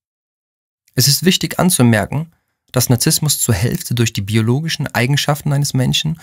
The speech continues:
und zur Hälfte durch die Umwelteinflüsse eines Menschen entsteht. Darum gibt es einen großen Unterschied zwischen jemandem mit narzisstischen Merkmalen und einer vollständigen Persönlichkeitsstörung. Der Erziehungsstil der Eltern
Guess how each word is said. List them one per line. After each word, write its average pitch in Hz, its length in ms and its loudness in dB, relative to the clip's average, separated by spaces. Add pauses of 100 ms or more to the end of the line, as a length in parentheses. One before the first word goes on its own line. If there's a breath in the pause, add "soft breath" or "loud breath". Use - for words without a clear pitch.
(140 loud breath)
und 143 160 4
zur 123 120 -2
Hälfte 127 420 0
durch 123 160 0
die - 120 -6
Umwelteinflüsse 110 920 2
eines 82 220 -4
Menschen 110 340 -2
entsteht. - 540 -2 (1040)
Darum 110 320 0
gibt 170 200 -2
es - 80 -2
einen 113 220 0
großen 131 340 0
Unterschied 131 440 -4
zwischen 123 280 0
jemandem 117 480 2
mit 110 100 -4
narzisstischen 110 680 -2
Merkmalen 127 600 0 (320 loud breath)
und 143 80 -2
einer 139 180 4
vollständigen 127 600 2
Persönlichkeitsstörung. 131 1000 -2 (1120)
Der - 80 -8
Erziehungsstil 160 800 0
der - 200 0
Eltern 147 460 0